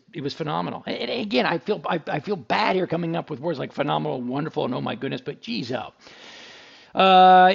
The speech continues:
it's got, just like the other, uh, the models I've tested before with the Wagoneer, it's got the rock, the sand, the mud, the sto-, uh, the s-, in, in the snow. Easy to achieve, um,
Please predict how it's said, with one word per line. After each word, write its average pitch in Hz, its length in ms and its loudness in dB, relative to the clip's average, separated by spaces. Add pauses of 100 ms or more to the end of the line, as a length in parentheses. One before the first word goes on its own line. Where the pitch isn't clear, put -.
it's 185 160 -2
got, 185 300 2
just 175 180 -2
like 180 140 2
the 175 100 0
other, 180 240 0
uh, 156 160 2
the 135 200 -8
models 147 340 -2
I've 139 140 -6
tested 151 240 -2
before 156 280 -6
with - 100 -6
the 147 60 -10
Wagoneer, 151 540 -2
it's - 80 -12
got 131 160 -6
the 135 60 -12
rock, 139 340 -2
the 127 80 -8
sand, 135 360 -6
the 123 60 -8
mud, 127 320 -4
the 120 80 -10
sto-, 127 560 -6
uh, 127 120 -6
the 120 100 -10
s-, - 160 -12
in, 120 220 -10
in 120 120 -8
the 113 80 -6
snow. 135 480 -6
Easy 170 480 -2
to 139 400 -8
achieve, 151 720 -6
um, 123 420 -8